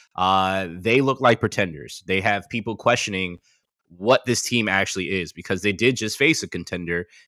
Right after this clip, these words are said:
in the Niners, and they didn't put up a fight at all. They got embarrassed.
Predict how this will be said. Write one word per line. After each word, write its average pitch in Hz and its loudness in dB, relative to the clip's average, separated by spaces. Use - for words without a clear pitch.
in 107 0
the 101 -4
Niners, 95 2
and 101 2
they 117 6
didn't 117 2
put 113 2
up 101 2
a 95 -4
fight 95 0
at 82 -6
all. 92 -2
They 101 2
got 120 4
embarrassed. 90 -4